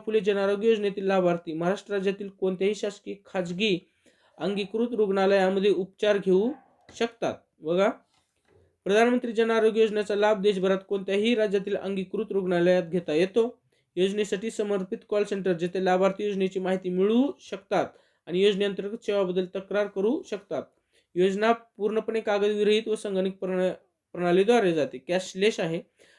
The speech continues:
लाभार्थी मदत आणि सहाय्य पुरवण्यासाठी प्रत्येक अंगीकृत रुग्णालयामध्ये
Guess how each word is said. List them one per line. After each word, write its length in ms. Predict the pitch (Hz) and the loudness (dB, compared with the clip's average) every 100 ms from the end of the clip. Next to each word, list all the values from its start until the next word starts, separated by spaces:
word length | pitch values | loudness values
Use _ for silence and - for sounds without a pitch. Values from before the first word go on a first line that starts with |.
| _ | _
लाभार्थी 480 | 170 175 208 214 247 | 0 4 4 2 -2
मदत 280 | 226 208 214 - - | -2 0 -2 -4 -10
आणि 140 | 196 | -8
सहाय्य 280 | 196 202 220 | -4 -2 -2
पुरवण्यासाठी 540 | 220 202 196 196 180 | -2 -2 -4 -6 -10
प्रत्येक 720 | 180 - 180 _ - 254 254 | -10 -12 -16 _ 4 4 2
अंगीकृत 420 | 214 214 190 226 240 | -8 -10 -6 -6 -4
रुग्णालयामध्ये 680 | 208 202 190 185 180 170 | -2 0 2 2 2 0